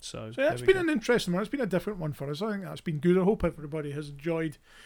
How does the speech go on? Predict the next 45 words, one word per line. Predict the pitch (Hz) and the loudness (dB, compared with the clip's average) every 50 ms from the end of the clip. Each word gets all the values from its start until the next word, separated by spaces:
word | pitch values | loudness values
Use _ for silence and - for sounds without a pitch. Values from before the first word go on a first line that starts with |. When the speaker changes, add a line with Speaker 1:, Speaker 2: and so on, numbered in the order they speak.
| - - _ | -20 -20 _
Speaker 2:
hearing | - - - - 214 220 214 196 190 185 | -16 -8 -2 2 2 4 4 4 2 0
a | 175 | 0
bit | 156 180 180 170 - | 0 -2 -4 -4 -6
about | 175 165 170 170 175 175 | -6 -4 -4 -4 -4 -4
the | - - - | -6 -4 0
Speaker 1:
It | - 127 208 208 202 | 2 2 4 6 8
Speaker 2:
A | |
M | 156 175 | 8 8
O | 185 | 8
Speaker 1:
is. | - 170 156 | 8 6 4
Speaker 2:
from | - 220 | 2 2
Speaker 1:
I'm | 143 151 156 151 | 2 4 4 4
Speaker 2:
you. | 151 147 | 4 4
Speaker 1:
gonna | 156 147 147 143 | 4 4 4 2
carefully | - - - - - 185 175 170 165 - - 160 147 143 135 | -2 -6 -8 -4 0 0 2 2 0 0 -2 0 2 2 0
place | - - - 156 147 143 - - | 0 0 0 0 0 0 -2 -4
this | - 143 - - | -4 -4 -2 -2
Speaker 2:
Yes. | 156 147 160 | -2 0 0
Speaker 1:
report | 175 147 147 131 - | 2 2 2 2 0
to | - 139 | -4 -4
one | 139 139 139 | -2 -2 -2
side | 131 - - 143 131 139 151 156 151 | -2 -2 -2 -2 -2 0 -2 -2 -2
Speaker 2:
Yep. | 156 151 156 - - | -4 -6 -8 -8 -8
Speaker 1:
while | 127 123 123 123 | -6 -6 -4 -4
we | 131 127 123 | -4 -4 -4
move | 127 127 127 131 | -4 -4 -4 -4
on | 127 127 127 127 135 | -4 -6 -6 -6 -4
Speaker 2:
Yes, | 143 139 120 | -4 -4 -4
Speaker 1:
to | 127 131 | -2 -2
Speaker 2:
'cause | 127 160 156 | -2 -2 0
I | 156 175 | 2 2
am | 175 185 - - | 2 2 2 0
itching | 220 - - - 240 233 202 | 0 2 2 4 4 4 4
to | - 196 | 4 2
get | 196 208 | 2 2
on | 220 190 180 180 170 | 4 6 6 6 6
to | - 214 | 6 6
this | 220 180 175 185 - | 6 6 6 4 0
Speaker 1:
<laughs> | |
Speaker 2:
next | 185 190 - - - - - | -2 -4 -4 -6 -12 -10 -8
section. | - - 170 160 175 170 - - 190 127 | -4 -4 -2 -4 -4 -6 -6 -6 -4 -2
Speaker 1:
Yes, | 131 131 127 - | -2 -2 -4 -4
the | - - 139 | -2 -2 0
box, | 120 135 - 160 - - - - - 143 | 0 2 0 0 -2 -4 -6 -6 -4 -4
and | 131 139 | -2 -2